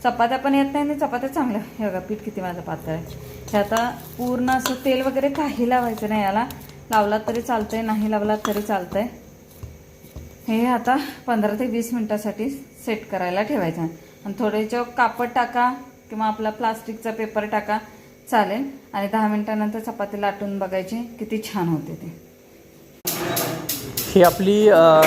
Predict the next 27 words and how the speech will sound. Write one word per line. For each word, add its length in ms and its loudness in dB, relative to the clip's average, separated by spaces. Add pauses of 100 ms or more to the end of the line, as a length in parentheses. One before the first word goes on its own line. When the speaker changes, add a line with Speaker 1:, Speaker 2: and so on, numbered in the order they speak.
Speaker 2:
नेक्स्ट 220 0
ऑर्डर 200 6
आहे 200 4
चिकन 380 0
फ्राय 180 6
दोन. 200 4
या 100 4
ताटाला 340 8
भाकऱ्या 420 6
हव्या 200 8
आहेत. 140 2
ॲक्च्युली 360 0
ऑर्डर 180 8
गेलेल्या 360 6
आहेत 120 2
पण 100 0
व्हिडिओ 260 6
करता 260 6
येत 140 6
नाहीत. 200 2 (300)
ही 140 -4
ताटाची 340 0
जी 100 0
अंडे 240 2
करी 180 2
राहिले 240 2
होते 200 0